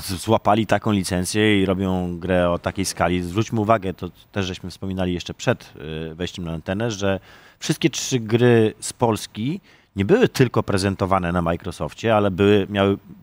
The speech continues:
bardzo znaczące jakby swoje, y, odsłony, tak? Że to nie było takie po prostu puścimy trailer, on sobie tam przeleci gdzieś z boczku, tylko to były takie bardzo ważne, znaczące momenty, tak? Kiedy rzeczywiście, rzeczywiście się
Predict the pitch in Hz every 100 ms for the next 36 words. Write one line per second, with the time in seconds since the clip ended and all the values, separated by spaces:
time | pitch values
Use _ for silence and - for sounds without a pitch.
0 | - - 95 104 101 113 90 104 - 107
1 | 104 - 101 101 95 - - 98 101 101
2 | 104 104 104 - - - _ _ _ 90
3 | 95 117 - 170 147 87 104 101 104 110
4 | 120 123 95 98 92 107 - 95 - -
5 | 110 - 117 110 101 98 101 107 98 113
6 | 110 101 90 95 87 87 - 104 - 104
7 | 101 107 104 107 98 101 101 92 90 95
8 | 92 90 98 90 92 92 87 - 76 80
9 | 80 78 76 78 78 - - - _ 87
10 | 92 98 87 - - 82 82 82 82 85
11 | - 87 - 82 82 82 80 78